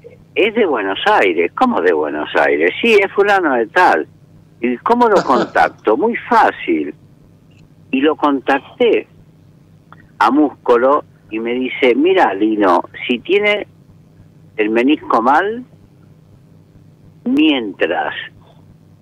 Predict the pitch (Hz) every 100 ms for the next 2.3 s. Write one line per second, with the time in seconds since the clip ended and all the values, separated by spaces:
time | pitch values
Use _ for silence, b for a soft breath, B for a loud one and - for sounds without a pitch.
0 | - 110 143 185 220 - - _ - -
1 | 113 110 110 107 - 104 104 101 98 95
2 | 90 101 131